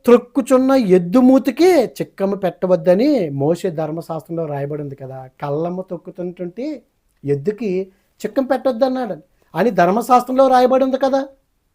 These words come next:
అంటే దాని అర్థం ఏంటి? సేవ చేస్తున్నటువంటి, సమర్పించుకున్నటువంటి, కష్టపడుతున్నటువంటి సేవకుని బ్రతకనివ్వాలి. ఆయన తినాలని నిజంగానే ఆయన నోటికి కూడా మూతికి కట్టేయాలి మనం.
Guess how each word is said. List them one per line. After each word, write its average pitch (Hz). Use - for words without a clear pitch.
అంటే 190
దాని 208
అర్థం 196
ఏంటి? 262
సేవ 214
చేస్తున్నటువంటి, 262
సమర్పించుకున్నటువంటి, 254
కష్టపడుతున్నటువంటి 247
సేవకుని 247
బ్రతకనివ్వాలి. 240
ఆయన 135
తినాలని 170
నిజంగానే 156
ఆయన 135
నోటికి 170
కూడా 185
మూతికి 170
కట్టేయాలి 180
మనం. 208